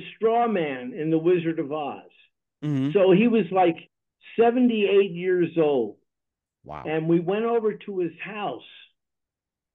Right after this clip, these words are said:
Speaker 1: and I sat down next to him at the piano to rehearse this cartoon, uh, music that he was gonna sing.
Speaker 2: Mm-hmm.
Speaker 1: And, uh, I was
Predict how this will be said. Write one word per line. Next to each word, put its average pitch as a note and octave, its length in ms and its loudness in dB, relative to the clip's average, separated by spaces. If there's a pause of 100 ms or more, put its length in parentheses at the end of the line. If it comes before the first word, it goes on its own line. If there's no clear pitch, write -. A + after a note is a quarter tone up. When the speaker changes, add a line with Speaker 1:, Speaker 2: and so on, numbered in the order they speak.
(280)
Speaker 1:
and D#3+ 300 -2
I - 280 -2 (100)
sat G3+ 340 -2
down F#3 400 -2
next G#3+ 260 -6 (160)
to F#3+ 100 4
him E3+ 340 -2
at F3+ 320 -10
the G3 100 -4
piano F3+ 840 -4 (280)
to F3 100 2
rehearse F3 540 6 (600)
this E3 200 2 (220)
cartoon, F#3 840 0 (240)
uh, C#3 280 4
music E3 640 2
that D3 120 0
he D3 120 -2
was C#3+ 200 -8
gonna D3+ 220 -2 (140)
sing. A3+ 360 -4 (300)
Speaker 2:
Mm-hmm. D#3+ 300 0 (180)
Speaker 1:
And, F3+ 400 0 (520)
uh, - 40 -2
I G3+ 560 -2
was G#3 160 0